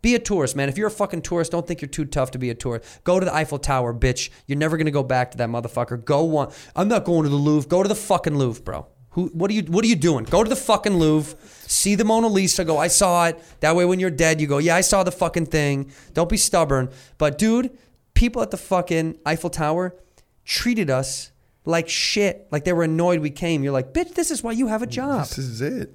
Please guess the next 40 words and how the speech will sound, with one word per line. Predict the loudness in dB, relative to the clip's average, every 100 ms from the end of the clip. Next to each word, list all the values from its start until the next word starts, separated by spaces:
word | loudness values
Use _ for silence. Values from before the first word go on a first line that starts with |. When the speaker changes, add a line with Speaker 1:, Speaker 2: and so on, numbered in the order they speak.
| _
Speaker 1:
You | 2
work | 2 2 0 0
at | -2
the | -4
fucking | -6 -10 -6 -4
Eiffel | -2 -4 -6
Tower, | -2 0 0
Speaker 2:
This | 0
Speaker 1:
bitch." | -2 -2
Speaker 2:
is | -6
the | -6
entire | -6 -6 -4 -2 -2 -2
city | -4 -4 -4 -4
right | -4 -4
here. | -6 -6 -4
Speaker 1:
Yeah, | 0 0 2
this | 0
is | 2
why | 0
I | -2
came, | -2 -4 -2
for | -6
this | -4
fucking | -4 -4 -4
thing | -2
to | 0
light | 0 2
up | 0 -2 -18 -20 -20 -6
and | -4
for | 0
me | 0
to | 0
pay | -2
you | -4
fifty | -6 -6 -4
bucks | -4 -4
for | -4
champagne | -6 -6 -4 -4 -4 -4
underneath | -4 -6 -10
it. | -12